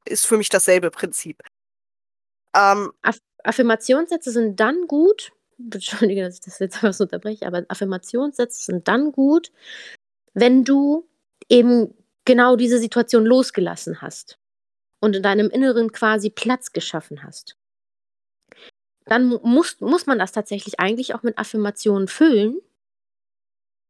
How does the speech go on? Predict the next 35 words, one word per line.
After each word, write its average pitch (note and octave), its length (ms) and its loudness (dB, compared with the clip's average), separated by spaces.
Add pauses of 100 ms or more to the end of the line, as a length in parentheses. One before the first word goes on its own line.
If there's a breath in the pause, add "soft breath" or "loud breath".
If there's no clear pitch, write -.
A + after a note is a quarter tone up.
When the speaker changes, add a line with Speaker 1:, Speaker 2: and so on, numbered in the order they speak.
(100)
Speaker 2:
oder A#3 260 4
halt A3+ 180 2
eben G#3+ 260 2
mit, - 220 -2
mit G#3+ 180 0
dem G#3 120 2
Gegenteil F#3+ 720 2
füllen, F#3+ 680 -2 (640)
weil G#3+ 140 4
ansonsten A#3+ 720 0 (1120)
kommt B3 520 -2 (180)
dieses A3 260 -2
Alte A#3+ 540 2
wieder B3+ 260 4
in E3 100 -10
dein D#3+ 140 -8
System - 540 -10
und E3+ 80 -8
dann F3+ 160 -4
hast F#3+ 200 -10
du F#3+ 40 -2
eigentlich G3 400 -4
nichts G3+ 260 -4
gewonnen, F3 440 -6 (140)
außer - 280 -8
dass F3 140 -8
du F3+ 60 -8
Zeit - 260 -6
verschwendet E3 460 -6
hast. - 220 -10 (1500 loud breath)
Weil F3 120 0
du F#3 60 6
hast F3+ 160 0
Platz A3+ 260 -4
geschaffen C4+ 680 -2